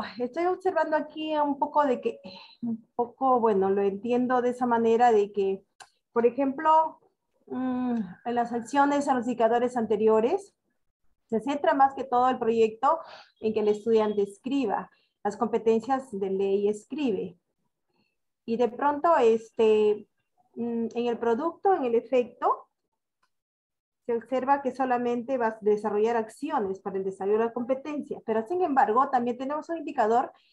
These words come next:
que es el, el, el que generaliza, es el producto en el caso de las competencias comunicativas, que es el, el, el que comunica, ¿no? Este,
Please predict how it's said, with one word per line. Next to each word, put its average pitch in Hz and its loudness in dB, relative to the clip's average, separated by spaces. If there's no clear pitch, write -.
que 214 4
es 233 -2
el, 247 -4
el, 214 -2
el 208 -4
que 208 -2
generaliza, 220 2
es 220 2
el 226 -2
producto 330 0
en 277 2
el 220 -2
caso 226 0
de 220 0
las 190 0
competencias 214 -2
comunicativas, 226 -2
que 196 -6
es 208 -6
el, 208 -4
el, 190 2
el 190 -4
que 185 -6
comunica, 247 0
¿no? 330 -2
Este, 226 0